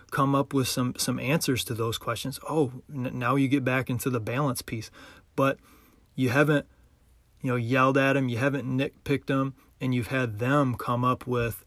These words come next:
the solution. And anytime that we can have our players come up with the solution instead of us just telling it to them, they're gonna enjoy it more, they're gonna learn more, and they're going to retain that knowledge more. All right? So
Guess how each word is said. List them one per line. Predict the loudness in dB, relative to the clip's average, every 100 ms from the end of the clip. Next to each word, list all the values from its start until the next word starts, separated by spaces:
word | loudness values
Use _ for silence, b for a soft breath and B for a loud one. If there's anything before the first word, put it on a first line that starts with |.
| b -4
the | -2
solution. | -2 -2 0 0 0 -4 -6 -6
And | -2
anytime | -2 -2 -2 -2 0
that | 0
we | -2
can | -2
have | -4 -2
our | 0 -2
players | -2 -2 -2 -4
come | -4 -4
up | -4
with | -6 -6
the | -6
solution | -4 -2 -2 -2 -4 -6 B B -8
instead | -4 0 0
of | 0
us | 0 -2
just | -6 -8 -4
telling | -2 0 -2
it | -2
to | -2
them, | -2 -4 b b b b b b -2
they're | 0
gonna | 2 0
enjoy | -2 0 2
it | 2
more, | 0 0 -4 _ _ _ b b b _
they're | -2
gonna | 0 0
learn | 0 2 2
more, | 2 2 2 -2 -8 _ _ _ -20 _ _ _ -6
and | 0
they're | 0 0
going | 0 0 0
to | -2 -2 -2
retain | -2 -4 -2 0 0 -2 -8 b b _
that | -4 -4 -4
knowledge | -4 -6 -8 -10
more. | -12 -12 _ _ -4
All | -2
right? | -2 -4 _ b b b
So | 4 4